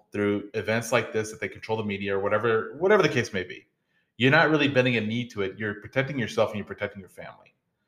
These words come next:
So what I would say is, yes, you should wear a face mask,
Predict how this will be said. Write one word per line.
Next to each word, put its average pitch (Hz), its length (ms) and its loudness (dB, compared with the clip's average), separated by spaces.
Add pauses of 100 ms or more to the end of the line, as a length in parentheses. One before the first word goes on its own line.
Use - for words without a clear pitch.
(460)
So 127 680 8 (580)
what 113 180 2
I 160 300 8
would 180 200 2
say 113 380 4
is, 104 540 -6
yes, - 680 -4 (100)
you 101 280 -4
should 127 500 2
wear 101 220 2
a - 40 -8
face - 280 -10
mask, 65 400 -12